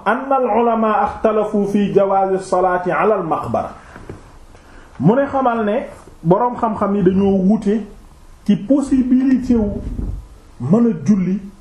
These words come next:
ci ay xabru, ci kaw xabru. Ala al-maqbara mooy foo xam ne dañ faa denc ab tombeau, ab tombe. Mu ne fa dhahaba Ahmadu ila tahrimi salaati fi al-maqbara.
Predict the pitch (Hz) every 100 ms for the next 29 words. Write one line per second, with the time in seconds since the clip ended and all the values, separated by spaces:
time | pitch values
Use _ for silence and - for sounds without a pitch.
0 | - - 214 196 147 143 107 - - -
1 | 180 170 220 - - 147 - - - -
2 | 139 175 170 180 - 139 131 127 135 143
3 | 170 165 160 151 147 156 156 147 143 147
4 | 147 - - - - 170 - 208 - 151
5 | 127 - - - 160 147 - 175 135 -
6 | - - - - - - - - - -
7 | - - - - - - - 165 247 262
8 | 262 254 262 254 254 226 226 226 220 220
9 | 208 196 220 220 214 - 233 - 214 208
10 | 202 - 190 180 175 170 165 156 151 -
11 | 113 82